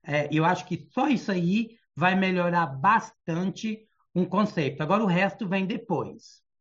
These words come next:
né? Vai vir já pouquinho por pouquinho, e espero que ele pegue alguém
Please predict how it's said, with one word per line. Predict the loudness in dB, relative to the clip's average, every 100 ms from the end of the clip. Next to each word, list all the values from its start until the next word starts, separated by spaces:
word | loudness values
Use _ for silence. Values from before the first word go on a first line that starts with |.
| _
né? | -2 0 0 -4 -20 _
Vai | -2 0
vir | 2 2 2
já | 2 0
pouquinho | 0 -6 -2 -2
por | -2
pouquinho, | -6 -6 0 0 0 -8 _
e | 0
espero | 0 2 0 0
que | -2
ele | -2 -4
pegue | 0 2 4 4
alguém | 2 2 -4 -2 2 0 -2